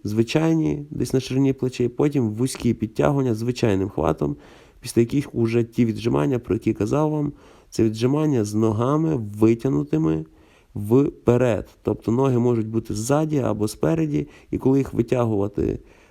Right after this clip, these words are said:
вперед, то тоді більше прес напрягається, тобто це інші віджимання, після яких треба зробити підтягування вузьким зворотнім хватом, поміняти хват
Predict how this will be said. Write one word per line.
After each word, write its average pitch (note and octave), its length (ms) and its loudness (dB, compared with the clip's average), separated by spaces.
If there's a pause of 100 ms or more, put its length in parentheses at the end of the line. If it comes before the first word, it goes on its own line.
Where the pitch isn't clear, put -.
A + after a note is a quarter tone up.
вперед, E3 540 0
то A2+ 120 2
тоді C3 680 0 (320)
більше A2+ 320 -2
прес D3+ 320 -2
напрягається, A#2+ 560 0
тобто - 240 -6
це B2+ 160 0
інші B2 480 -2 (140)
віджимання, G#2 640 0 (340)
після B2+ 220 0
яких B2 320 -2
треба A#2+ 280 2
зробити A2+ 500 0
підтягування C3 1120 0 (500)
вузьким F3 720 2 (1120)
зворотнім A#2 580 2
хватом, D3 720 0 (1500)
поміняти B2 480 2
хват F3 440 -2